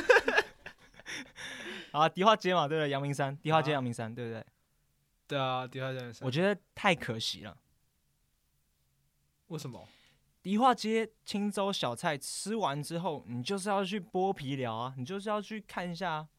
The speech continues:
Speaker 1: 看一下台北那什么。
Speaker 2: 不是啊，那一起的啊，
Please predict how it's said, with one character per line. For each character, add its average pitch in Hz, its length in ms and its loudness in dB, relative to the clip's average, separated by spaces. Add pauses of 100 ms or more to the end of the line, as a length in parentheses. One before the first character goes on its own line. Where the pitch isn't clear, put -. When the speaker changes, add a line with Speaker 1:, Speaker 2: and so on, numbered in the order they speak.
(260)
Speaker 1:
看 196 180 0
一 - 20 -2
下 185 220 0 (260)
台 135 240 -6
北 120 300 -6 (140)
那 151 160 -6
什 135 80 -8
么。 92 180 -12 (1120)
Speaker 2:
不 - 80 -12
是 233 80 -4
啊， 214 140 -2
那 240 100 2
一 240 80 4
起 - 300 0
的 123 100 2
啊， 190 340 0